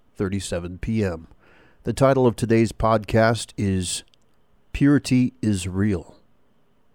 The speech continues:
Here is proof. I wrote this earlier this morning, and I will begin. It is ironic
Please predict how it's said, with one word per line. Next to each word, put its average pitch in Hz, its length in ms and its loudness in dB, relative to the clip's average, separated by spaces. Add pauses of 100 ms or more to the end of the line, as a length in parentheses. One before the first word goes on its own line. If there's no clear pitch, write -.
(160)
Here 104 240 2
is 95 140 0
proof. - 560 -6 (1200)
I 98 60 -4
wrote 101 280 2
this 95 300 0 (160)
earlier 101 340 -2
this 92 240 -4
morning, 98 300 -4 (720)
and 90 160 -8
I 90 100 -4
will 92 140 -4
begin. 92 340 -10 (1300)
It 123 120 2
is 151 160 8
ironic 127 720 4